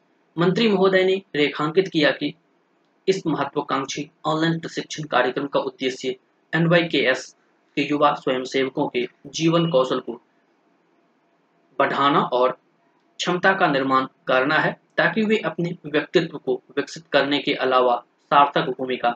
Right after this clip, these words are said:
निभा सके और राष्ट्रीय विकास प्रक्रिया में योगदान दे सके। युवा कार्यक्रम विभाग, एनवाईकेएस, सीबीसी, क्षमता निर्माण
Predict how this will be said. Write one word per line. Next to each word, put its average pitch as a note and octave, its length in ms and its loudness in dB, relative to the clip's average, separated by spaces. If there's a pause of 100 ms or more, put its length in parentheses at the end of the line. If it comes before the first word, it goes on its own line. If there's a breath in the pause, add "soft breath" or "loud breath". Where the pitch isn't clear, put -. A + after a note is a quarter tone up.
(140)
निभा B2 280 0
सके D3 300 -4 (100)
और A#2 240 2 (320)
राष्ट्रीय F3+ 560 2
विकास C#3 400 0 (120)
प्रक्रिया C#3 380 0
में A#2+ 160 -2 (280)
योगदान C3 460 -2 (240)
दे B2+ 120 2
सके। B2 300 -2 (800)
युवा G3+ 300 2
कार्यक्रम F3 360 2
विभाग, D3 440 4 (500)
एनवाईकेएस, D#3 1040 0 (1500)
सीबीसी, F#3+ 500 0 (360)
क्षमता F3+ 360 0
निर्माण C#3 340 -2